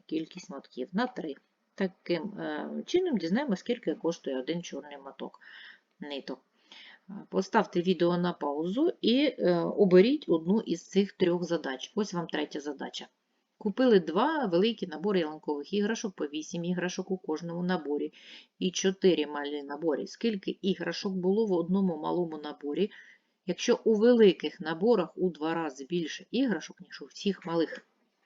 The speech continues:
Знову, перша дія:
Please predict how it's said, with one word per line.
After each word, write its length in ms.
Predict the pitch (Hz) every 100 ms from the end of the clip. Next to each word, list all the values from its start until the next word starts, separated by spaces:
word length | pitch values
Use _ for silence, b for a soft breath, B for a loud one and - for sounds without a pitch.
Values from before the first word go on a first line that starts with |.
| B B B B B B B B B B B B
Знову, 440 | 156 185 185 160 147 _ _ _ _ _ _ _ _ _ _ -
перша 300 | 185 175 -
дія: 360 | 143 147 143